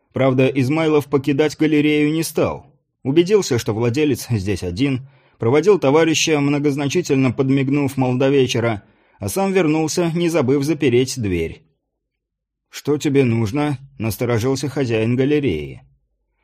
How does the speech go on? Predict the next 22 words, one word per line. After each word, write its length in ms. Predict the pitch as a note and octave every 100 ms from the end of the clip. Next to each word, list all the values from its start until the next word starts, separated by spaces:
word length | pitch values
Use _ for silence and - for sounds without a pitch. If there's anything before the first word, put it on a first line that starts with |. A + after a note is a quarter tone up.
| _
Он 200 | A2+ C#3
было 220 | E3 E3 D#3+
дернулся, 540 | G3 E3 D3 B2 A#2+
чтобы 300 | - B2 C3+
вырвать 380 | D#3 D#3+ C#3+ C#3
из 120 | -
подмышечной 680 | C3 C3 D#3 B2 A#2 C3+ B2
кобуры 380 | C3+ B2 D3 D3
револьвер, 580 | C3+ C3+ C#3+ E3+ D3 G#2
но 160 | A2+ B2
не 120 | B2+
успел. 500 | C#3 C#3 F#2+ C#2 B1 _ _ _
Борис 360 | G2+ B2 C#3+ C#3+
уже 220 | A#2+ C3+
навел 320 | C3+ C#3+ C#3+
на 80 | C#3
него 280 | C3+ C3+ C3+
ствол 280 | C3+ B2+
бульдога 560 | B2 C3+ C3+ D3 F#2+ E2
и 120 | F#2+
покачал 520 | F#2+ F2+ D#3 D3+ C3+
головой: 640 | C3 C#3+ B2+ F#2+ F#2 F2+